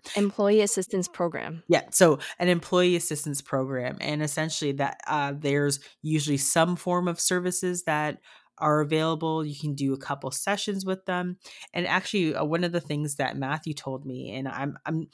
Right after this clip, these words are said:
Speaker 2: I'm not a hundred percent sure, so make sure that you double check to see if this is the case, that actually if you have a different issue, so let's say the, the first thing that you were talking to, um, this E A P individual about was anxiety. Let's say you had a different in-,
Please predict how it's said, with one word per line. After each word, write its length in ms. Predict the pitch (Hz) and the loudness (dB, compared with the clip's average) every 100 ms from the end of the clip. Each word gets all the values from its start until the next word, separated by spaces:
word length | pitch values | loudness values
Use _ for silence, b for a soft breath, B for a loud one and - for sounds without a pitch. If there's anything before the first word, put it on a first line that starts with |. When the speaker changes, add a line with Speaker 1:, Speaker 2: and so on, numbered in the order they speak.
| B B | B B
Speaker 2:
I'm 120 | - 170 | 0 6
not 160 | 165 | 6
a 20 | |
hundred 240 | 165 165 160 | 6 0 -2
percent 280 | 151 135 - | -2 -4 -2
sure, 280 | 165 156 | 0 0
so 100 | 165 | 0
make 200 | 139 123 | -2 -4
sure 160 | - 143 | -4 -4
that 160 | 139 139 | -6 -6
you 60 | |
double 280 | 127 135 143 | -4 -2 -2
check 320 | 139 196 196 | -4 -4 -4
to 100 | - | -6
see 300 | - 151 139 | -6 -2 -2
if 100 | 135 | -2
this 220 | 139 - | -4 -8
is 60 | 147 | -6
the 80 | 139 | -8
case, 380 | - 135 139 135 | -6 -6 -6 -6
that 180 | 127 135 B B B - | -8 -10 B B B 0
actually 380 | 170 - - | 0 0 -6
if 100 | 160 | -6
you 200 | 151 143 | -4 -2
have 280 | 139 - 143 | -2 -2 -2
a 60 | 127 | -4
different 400 | 127 170 214 202 | -2 -2 -2 -2
issue, 360 | 147 139 - 135 | -2 -2 -4 -4
so 160 | - | -6
let's 260 | 147 147 147 | -4 -4 -2
say 300 | 143 143 143 | 0 0 -2
the, 400 | 135 139 135 123 - 143 | -4 -4 -4 -6 -8 -6
the 80 | 143 | -4
first 240 | - 175 - | 0 0 0
thing 140 | 156 | -4
that 180 | 143 139 | -4 -4
you 60 | 139 | -6
were 80 | |
talking 360 | 135 135 131 151 143 | -2 -2 -2 -6 -6
to, 280 | - 131 139 B B B B - | -6 -6 -8 B B B B -6
um, 380 | 147 127 127 139 | -4 -4 -6 -12
this 240 | 143 143 - | -10 -8 -4
E 220 | 165 143 | 0 0
A 40 | |
P 300 | 139 - 151 | 0 -6 -6
individual 560 | 139 139 127 139 143 127 | -4 -2 -2 -2 -4 -4
about 320 | 127 123 127 | -6 -6 -4
was 340 | 135 127 127 - _ 151 | -4 -4 -4 -8 _ -6
anxiety. 760 | 139 127 135 139 123 113 131 - B B - | -4 0 2 2 0 -4 -10 -14 B B -4
Let's 200 | - - | -2 -2
say 60 | |
you 160 | 143 143 | -2 -2
had 140 | 143 | -4
a 80 | 139 | -6
different 320 | 139 143 143 | -6 -6 -6
in-, 200 | 139 139 | -6 -8